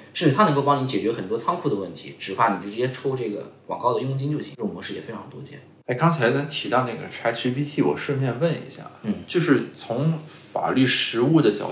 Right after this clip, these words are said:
Speaker 2: 度来说，这玩意儿出来之后会引发什么新的关注，或者比如说监管机构新的 concern，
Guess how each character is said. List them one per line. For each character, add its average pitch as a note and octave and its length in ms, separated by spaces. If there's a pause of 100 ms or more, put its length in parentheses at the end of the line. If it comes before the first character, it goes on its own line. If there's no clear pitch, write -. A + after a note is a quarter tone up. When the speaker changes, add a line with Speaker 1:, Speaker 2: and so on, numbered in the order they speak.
Speaker 2:
度 G#2 80
来 D#2+ 180
说， F2+ 320 (320)
这 E3 140
玩 C#3+ 140
意 - 20
儿 C#3+ 80
出 - 160
来 B2+ 140
之 C3 120
后 C3 240
会 C#3 140
引 - 180
发 B2 200
什 B2 80
么 B2+ 60
新 D3+ 220
的 D#3 100
关 B2+ 300
注， - 380 (120)
或 C3 120
者 B2+ 60
比 A#2 100
如 G2+ 80
说 A#2 100
监 C3+ 240
管 G2 140
机 A#2 140
构 A#2 100
新 C3+ 220
的 B2+ 80
concern， - 580